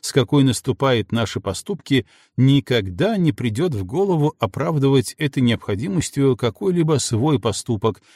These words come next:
и сваливать вину с себя на мотивы, поскольку при их появлении данное деяние было неизбежно.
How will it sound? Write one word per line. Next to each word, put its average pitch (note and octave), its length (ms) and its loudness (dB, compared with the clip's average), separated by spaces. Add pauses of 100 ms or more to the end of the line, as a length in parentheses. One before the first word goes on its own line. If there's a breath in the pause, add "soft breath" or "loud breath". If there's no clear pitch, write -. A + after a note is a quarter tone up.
(120 soft breath)
и A#2+ 80 -2
сваливать C3+ 560 2
вину G#2+ 400 0
с - 80 -2
себя B2+ 560 -2
на D3+ 100 4
мотивы, F2 600 -2 (280 soft breath)
поскольку G#2 680 0
при A2 340 0
их - 140 -4
появлении C3+ 760 2
данное C#3+ 500 0
деяние C#3+ 680 0
было G#2+ 340 0
неизбежно. E2 680 -4